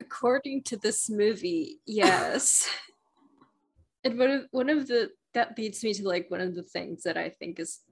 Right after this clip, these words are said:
really interesting about this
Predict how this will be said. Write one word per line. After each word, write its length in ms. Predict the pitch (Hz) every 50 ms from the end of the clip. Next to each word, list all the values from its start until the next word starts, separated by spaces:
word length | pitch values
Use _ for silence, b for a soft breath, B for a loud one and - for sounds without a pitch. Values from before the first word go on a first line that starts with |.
| _ _ _ _ _ - 202 -
really 300 | 208 196 180 190 185 175
interesting 1000 | - - 185 165 - 131 160 190 - - - - 220 220 220 233 240 247 - -
about 520 | 226 - - 208 196 208 208 - - 196
this 520 | 208 214 208 202 202 - - - - -